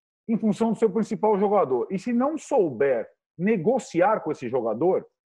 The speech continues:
ele tá perdido, porque o Daniel Alves é meio time, é mais do que meio time. E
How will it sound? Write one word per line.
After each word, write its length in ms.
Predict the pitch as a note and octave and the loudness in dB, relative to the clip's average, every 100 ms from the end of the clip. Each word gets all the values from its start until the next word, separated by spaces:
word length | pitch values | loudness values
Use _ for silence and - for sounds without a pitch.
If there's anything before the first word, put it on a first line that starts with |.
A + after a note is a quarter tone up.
| - | -4
ele 160 | E3+ | -2
tá 160 | F3 F#3 | 2 2
perdido, 580 | F#3 F3 C3 E3 G#2 - _ | 2 0 0 -4 -4 -10 _
porque 220 | D3+ E3+ | -4 0
o 60 | E3+ | 0
Daniel 480 | F#3 F3+ F3+ F3 | 0 2 4 4
Alves 440 | E3+ F#3 F3 F#3 - - | 4 2 -2 -8 -12 0
é 300 | E3 F3 - - _ - | 4 4 0 -12 _ -6
meio 460 | E3+ G#3 G#3+ G#3+ | 0 2 4 2
time, 420 | - G3 F#3+ A#2 - _ | -2 -4 -4 -4 -10 _
é 120 | - G#3+ | -4 -2
mais 420 | G#3 A#3 G3+ C#3 | 0 0 0 -2
do 80 | C#3+ | -4
que 100 | D#3 | -6
meio 220 | D3 B2 | -4 -6
time. 260 | - F2 D2+ _ _ _ _ _ D3+ | -10 -14 -16 _ _ _ _ _ -12
E 300 | D3 D3 | -6 -4